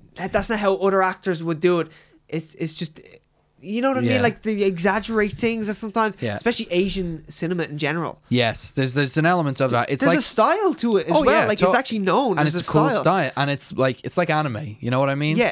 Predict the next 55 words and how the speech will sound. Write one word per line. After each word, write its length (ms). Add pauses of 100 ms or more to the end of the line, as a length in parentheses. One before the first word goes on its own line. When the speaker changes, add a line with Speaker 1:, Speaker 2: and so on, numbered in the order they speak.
Speaker 1:
it's 80
Speaker 2:
Like, 240
Speaker 1:
their 200
own 240
thing. 420 (120)
Speaker 2:
yeah, 260 (120)
and 260
I 120
enjoy 340
that. 300 (100)
Uh, 140
Speaker 1:
But 100
this 200
definitely 640
kinda 260
transcends, 960 (420)
uh, 140
countries 800
and 260
borders 540
and 140
all 160
that. 200
Speaker 2:
Yeah, 340
um, 280
the, 280
the, 240 (120)
it's 160
the 100
Park 400
family. 500 (200)
Speaker 1:
The, 80
sorry, 340
the, 80
Speaker 2:
Park 240
Speaker 1:
I 40
said 80
the 40
Speaker 2:
family. 140
Speaker 1:
Pack, 300
didn't 180
I? 40
Speaker 2:
Yeah, 240
I 120
know. 400
Only 180
'cause 160
I'm 120
looking 260
it 80
up 180
because 280
I 80
was 180
like, 360